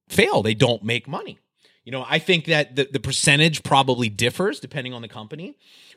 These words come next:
but there's the vast majority of people, they do fail. Like, you cannot argue that. And I'm sure you've seen that in your business. If you have a bigger team, there's probably only a small percentage of people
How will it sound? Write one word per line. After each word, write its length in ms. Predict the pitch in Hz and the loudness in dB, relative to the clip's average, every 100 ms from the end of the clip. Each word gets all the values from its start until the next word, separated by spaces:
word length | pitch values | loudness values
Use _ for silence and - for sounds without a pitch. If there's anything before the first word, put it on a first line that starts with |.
| - | 0
but 300 | 143 143 _ | 0 0 _
there's 460 | 113 156 226 214 - - | 0 4 6 4 -2 0
the 140 | 143 | 0
vast 540 | 107 107 156 202 - | 0 2 4 4 2
majority 560 | 175 139 156 180 107 107 | 2 4 6 6 4 0
of 120 | 104 | 0
people, 480 | - 151 87 90 113 - | 0 0 0 -6 -8 -4
they 180 | 113 110 | -4 -2
do 220 | 107 95 | -4 -4
fail. 400 | - 131 82 - | 0 -2 -2 -10
Like, 200 | 98 101 | -12 -12
you 80 | 117 | -14
cannot 580 | - 143 131 110 110 _ 147 | -10 -8 -8 -8 -10 _ -6
argue 520 | 180 254 170 92 76 | -4 -4 -8 -14 -18
that. 240 | 69 _ _ _ _ _ - | -20 _ _ _ _ _ -2
And 120 | 143 | 2
I'm 140 | 165 160 | 2 2
sure 460 | - 202 220 226 | 0 4 6 8
you've 460 | 175 135 160 165 143 | 6 4 4 4 2
seen 520 | - 190 226 277 254 | 0 2 2 0 -4
that 540 | 123 85 90 131 233 175 _ _ _ - | -4 -6 -2 0 -2 -6 _ _ _ 0
in 200 | 156 147 | 2 2
your 320 | 135 151 151 | 4 6 4
business. 880 | 107 156 190 254 131 92 113 196 147 | 4 6 6 4 -4 -6 -4 -2 -2
If 160 | - | 0
you 100 | 156 | 2
have 100 | 151 | 2
a 60 | 131 | 0
bigger 340 | 127 143 135 | -2 -2 -2
team, 680 | 127 - 196 208 127 151 262 - _ _ | -8 -6 -4 -4 -6 -6 -8 -10 _ _
there's 180 | 156 160 | -4 -4
probably 680 | - 190 220 262 190 165 143 | 0 4 6 6 6 4 2
only 440 | 143 208 262 160 | 2 2 4 4
a 60 | 131 | 2
small 300 | - 156 139 | 2 0 2
percentage 480 | 127 - 147 226 135 | 0 2 2 4 0
of 80 | - | 0
people 580 | 175 202 113 107 - | -2 0 -2 -4 -8